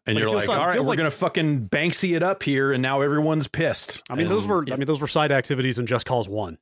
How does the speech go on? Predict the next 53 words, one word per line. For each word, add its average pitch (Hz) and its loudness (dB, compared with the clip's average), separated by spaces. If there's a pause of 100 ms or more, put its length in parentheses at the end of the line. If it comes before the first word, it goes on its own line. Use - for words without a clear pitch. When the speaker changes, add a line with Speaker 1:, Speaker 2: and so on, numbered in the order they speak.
Speaker 2:
you 107 -12
know? 107 -6 (440)
Speaker 1:
Yeah. 95 0 (280)
Speaker 2:
Like, 92 -16
Speaker 1:
Yeah, 226 2
Speaker 2:
uh, 110 -10
it's, 113 -6
Speaker 1:
yeah, 117 4
Speaker 2:
yeah. 82 -8
Speaker 1:
totally. 85 0 (600)
Uh, 87 2
and, 120 0
and, 120 2 (160)
you 135 0
know, 101 0 (160)
but 208 0
at 214 2
the 202 0
same 208 2
time, 170 2
some 185 2
of 190 0
those 175 2
operatives 165 0
you 143 0
get 147 0
are 151 0
like, 139 0
uh, - -8 (100)
it's - -2
a 147 4
beekeeper 120 0
that 113 -2
seems 135 0
to 135 -2
be 131 2
able 127 0
to 131 -4
Speaker 2:
Yes. 104 0
Speaker 1:
shoot 143 0
bees 131 2
to 123 2
distract 123 0
enemies, 110 2
which, 110 0
Speaker 2:
Excuse, 160 0
Speaker 1:
you 120 2
know, 110 2
Speaker 2:
excuse 104 2
me, 156 2
a 131 2
Beekeeper 151 0
Plus? - -2